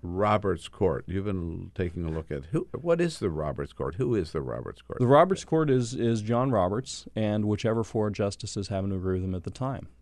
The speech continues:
Speaker 2: Uh, and because the court is so ideologically divided between, you know, the four Democratic appointees and the four Republican appointees, uh,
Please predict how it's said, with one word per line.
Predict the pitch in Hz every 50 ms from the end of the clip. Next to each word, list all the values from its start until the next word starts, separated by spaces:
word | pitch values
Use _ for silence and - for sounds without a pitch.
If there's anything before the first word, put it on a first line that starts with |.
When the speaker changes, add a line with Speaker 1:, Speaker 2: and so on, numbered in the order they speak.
| - -
Speaker 2:
Uh, | - 101 95 95 82
and | 85 98 95
because | 101 - - 135 131 127 123
the | - 127
court | - - - 117 107 104
is | 98 -
so | - 117 107
ideologically | 98 101 101 101 101 98 95 95 95 98 95 - 104 98 95 92 92 92 98 95
divided | - 104 95 113 127 165 165 120 101 101
between, | 101 - - - 101 95 95 95
you | 101 101
know, | 95 90 90 90
the | 92
four | 92 - - 101 98 95 98 92 - - - 120
Democratic | 110 98 95 98 - - 98 92 95 -
appointees | 101 - - 95 92 87 - 101 95 -
and | 98
the | 92
four | - 101 92 87
Republican | 90 - 139 147 170 147 - 98 87
appointees, | 82 - - 82 82 82 - 80 80 101 - - - _ - - - - - - - _ -
uh, | - 104 104 107 107 107 110 107 104 -